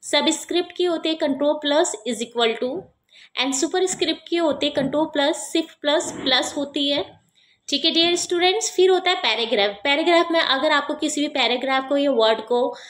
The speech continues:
लेफ्ट में करना है, तो उसकी शॉर्टकट की होती है कंट्रोल प्लस एल, राइट में करना है तो कंट्रोल प्लस आर, सेंटर में करना है तो कंट्रोल प्लस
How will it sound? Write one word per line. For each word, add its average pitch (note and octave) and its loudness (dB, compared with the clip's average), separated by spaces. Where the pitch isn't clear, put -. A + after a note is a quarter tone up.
लेफ्ट A3+ 0
में D4 2
करना C#4 2
है, C4 4
तो D4+ -2
उसकी D4+ -4
शॉर्टकट C#4 -2
की D#4 -4
होती D4 -2
है D4 0
कंट्रोल C#4 0
प्लस D4 -2
एल, B3 0
राइट A#3 0
में D#4+ 0
करना D4 0
है C#4 2
तो D4 -4
कंट्रोल C4+ 0
प्लस C#4 -2
आर, A3 0
सेंटर C#4 -2
में D#4 0
करना C4 -2
है B3 2
तो D4 -4
कंट्रोल C4 0
प्लस C4+ -2